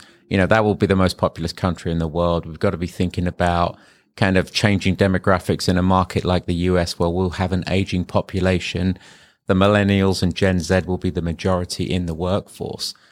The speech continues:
So where, kinda where I see the, the, the future focus is kind of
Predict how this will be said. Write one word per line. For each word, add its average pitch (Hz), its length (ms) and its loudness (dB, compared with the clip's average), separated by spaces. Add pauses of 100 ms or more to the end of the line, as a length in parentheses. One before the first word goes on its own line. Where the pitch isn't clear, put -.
(100)
So - 140 -4
where, 135 280 2 (100)
kinda 110 200 2
where 123 280 4
I 110 40 6
see 104 240 0
the, 85 140 -2 (180)
the, 90 120 0 (160)
the - 80 -4
future 104 400 -2
focus 104 540 0
is 85 360 -2 (540)
kind 104 160 2
of - 240 -2